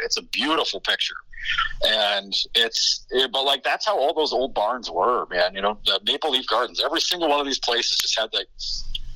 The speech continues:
you know, it had that history, it had the legacy, but it also had a look to it. Every single one of them had a look on the inside, which is kinda weird for, for a building,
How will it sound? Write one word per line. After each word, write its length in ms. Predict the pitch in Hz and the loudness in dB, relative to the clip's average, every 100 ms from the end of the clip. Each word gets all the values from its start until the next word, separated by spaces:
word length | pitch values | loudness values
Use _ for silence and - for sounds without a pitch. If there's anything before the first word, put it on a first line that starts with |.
| - | -2
you 80 | - | 0
know, 140 | 110 | 2
it 180 | 113 117 | 0 2
had 160 | 135 160 | 0 2
that 160 | 147 | 0
history, 360 | 123 127 - - | 2 0 0 0
it 40 | 117 | 0
had 140 | 120 | 0
the 40 | |
legacy, 440 | 107 101 - - - | 0 0 0 -2 0
but 100 | 92 | 2
it 40 | |
also 240 | 101 123 180 | 2 2 2
had 100 | 127 | 2
a 40 | |
look 280 | 98 110 - | 2 0 0
to 200 | - 104 | -2 -2
it. 160 | 85 - - - - 131 | -6 -8 -10 -10 -2 -2
Every 220 | 165 165 | 0 0
single 320 | - 165 147 | 0 0 2
one 160 | 127 123 | 4 4
of 80 | 113 | 0
them 100 | 104 | 2
had 160 | 104 | 2
a 40 | 104 | 2
look 240 | 107 - 110 113 | -2 -4 -4 2
on 180 | 110 123 | 2 2
the 140 | 123 | 2
inside, 580 | 139 147 - 127 120 90 - | 2 2 2 4 4 0 -4
which 160 | - | -2
is 200 | - - - - | -2 -4 -6 -10
kinda 220 | - 131 117 | -2 0 2
weird 280 | 120 131 | 2 2
for, 380 | - 117 107 101 - - - - - - - | 2 2 0 -2 -6 -2 2 4 2 0 0
for 140 | 135 | 0
a 40 | |
building, 580 | 117 127 156 123 95 107 | 0 0 2 0 -2 -6